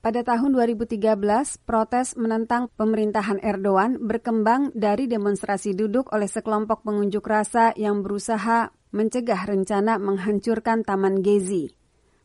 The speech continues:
Belasan pengunjuk rasa tewas dan ribuan terluka dalam protes yang dilancarkan di berbagai tempat di seantero negara itu.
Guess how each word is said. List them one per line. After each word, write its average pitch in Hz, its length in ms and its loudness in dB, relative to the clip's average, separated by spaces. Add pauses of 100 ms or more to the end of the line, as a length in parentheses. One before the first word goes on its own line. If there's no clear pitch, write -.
Belasan 208 540 0
pengunjuk 202 400 0
rasa 202 340 0
tewas 196 560 0 (240)
dan 208 320 0
ribuan 254 480 0
terluka 226 400 0
dalam 202 240 0
protes 214 540 -2 (340)
yang 202 160 2
dilancarkan 226 640 0
di 262 80 0
berbagai 220 460 -2
tempat 226 340 0
di 240 160 -2
seantero 208 560 0
negara 190 400 0
itu. 185 400 -4